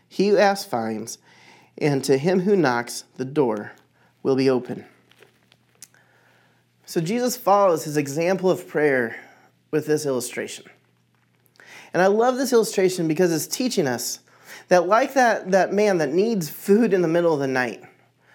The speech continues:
this is what Jesus is saying, "Come to the Lord in prayer in such a manner." And it's saying that the man,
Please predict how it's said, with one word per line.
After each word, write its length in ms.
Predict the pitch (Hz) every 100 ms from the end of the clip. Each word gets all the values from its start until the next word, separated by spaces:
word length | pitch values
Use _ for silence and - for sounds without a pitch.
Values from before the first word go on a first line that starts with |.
| _
this 120 | 220
is 80 | 262
what 140 | 262
Jesus 320 | 185 208 196
is 120 | 165 151
saying, 260 | 196 170
"Come 320 | 147 - 202
to 180 | 202 190
the 100 | 160
Lord 320 | 151 160 151
in 140 | 151 143
prayer 460 | - 208 147 120 - _ - -
in 100 | 135
such 240 | 143 214 196
a 60 |
manner." 420 | 156 135 127 92 - - _ _ _ _ _ _ _ _ - -
And 140 | - 220
it's 120 | 202
saying 240 | 277 277
that 180 | 247 196
the 80 | 190
man, 420 | 208 240 240 226